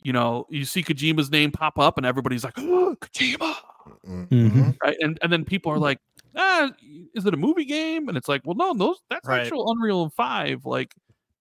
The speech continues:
Speaker 1: and you got Jordan Peele working on it, and he's gonna, they're gonna have all these, like, legendary auteurs, like, they're, they're invoking the imagery of P T with the door.
Speaker 3: Mm-hmm.
Speaker 2: Yeah,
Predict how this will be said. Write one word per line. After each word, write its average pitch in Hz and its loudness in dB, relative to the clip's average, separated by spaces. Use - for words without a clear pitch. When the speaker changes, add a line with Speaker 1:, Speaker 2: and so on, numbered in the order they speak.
Speaker 1:
and 151 -2
you 139 0
got 135 -6
Jordan 151 -2
Peele 247 -2
working 220 2
on 208 2
it, 208 0
and 160 -2
he's 160 -2
gonna, 143 -2
they're 156 2
gonna 147 -4
have 151 -2
all 143 2
these, 143 -2
like, 127 -8
legendary 156 0
auteurs, 214 2
like, - -14
they're, 131 0
they're 139 -2
invoking 160 0
the 139 -4
imagery 185 -2
of 131 0
P 185 -4
T 226 -2
with 160 -4
the 123 -12
door. 220 8
Speaker 3:
Mm-hmm. 90 0
Speaker 2:
Yeah, 131 6